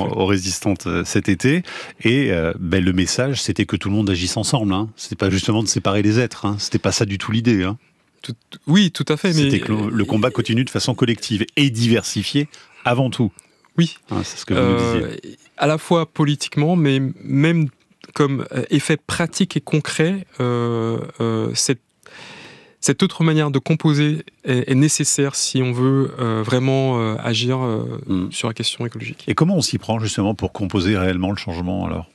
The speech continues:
Speaker 2: Ça passe par quoi ? Parce qu'il faut pas juste le théoriser, c'est ce que vous dites vous aussi, hein.
Speaker 1: Oui, oui.
Speaker 2: Faut le mettre en pratique.
Speaker 1: Il y a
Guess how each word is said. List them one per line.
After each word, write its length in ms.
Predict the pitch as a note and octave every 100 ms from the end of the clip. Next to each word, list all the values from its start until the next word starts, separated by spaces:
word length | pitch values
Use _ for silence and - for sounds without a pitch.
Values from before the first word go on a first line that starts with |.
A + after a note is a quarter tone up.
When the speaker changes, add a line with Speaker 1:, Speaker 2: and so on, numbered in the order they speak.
| _ _ _ _ -
Speaker 2:
Ça 120 | -
passe 180 | A#2+ -
par 220 | A2 -
quoi ? 260 | - G#2+ G#2+ - _ _ _ _ - - - - -
Parce 140 | F#2
qu'il 100 | -
faut 80 | G#2
pas 120 | A2
juste 240 | F#2 G#2+ -
le 60 |
théoriser, 540 | G2 G2+ F#2+ A2 A#2 C3+
c'est 140 | A2+
ce 60 | G2
que 60 | F#2+
vous 140 | G2
dites 180 | C#3 C3 -
vous 60 | G2+
aussi, 240 | - F#2+
hein. 240 | F#2+ A#2 -
Speaker 1:
Oui, 80 | D#3+
oui. 160 | F3 D#3
Speaker 2:
Faut 120 | -
le 40 |
mettre 160 | F#2+ G2+
en 60 | E2
pratique. 500 | G#2+ - - - - _ - - - - - - -
Speaker 1:
Il 140 | C#3+ D#3
y 120 | G3
a 280 | A3 A3